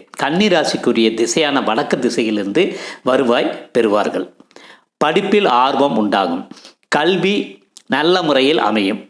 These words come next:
படிப்பின் மூலம் தேர்ந்த அறிவை பெறுவார்கள். அறிவை கொண்டு சிறப்பான சாதனைகளை செய்வார்கள். பொதுவான விஷயங்களை நன்கு ஆராய்ந்து உண்மை நிலையை அறிந்து பகுத்தறிவோடு செயல்படுவர்.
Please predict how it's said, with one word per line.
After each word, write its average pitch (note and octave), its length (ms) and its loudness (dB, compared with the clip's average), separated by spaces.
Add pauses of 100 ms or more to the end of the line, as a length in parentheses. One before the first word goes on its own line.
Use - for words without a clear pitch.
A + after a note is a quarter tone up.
படிப்பின் F3 480 0
மூலம் C3 280 2 (100)
தேர்ந்த E3 400 2
அறிவை B2 240 2
பெறுவார்கள். G#2+ 540 0 (340)
அறிவை D#3+ 300 2
கொண்டு A#2+ 360 0
சிறப்பான E3 640 0
சாதனைகளை C3+ 580 2
செய்வார்கள். G#2 580 -4 (1200)
பொதுவான G#3 520 2
விஷயங்களை C#3 540 2
நன்கு D3 440 2
ஆராய்ந்து B2 540 0
உண்மை E3+ 340 2
நிலையை C3+ 340 2
அறிந்து G#2 420 2
பகுத்தறிவோடு D3+ 800 2
செயல்படுவர். F#2+ 600 -2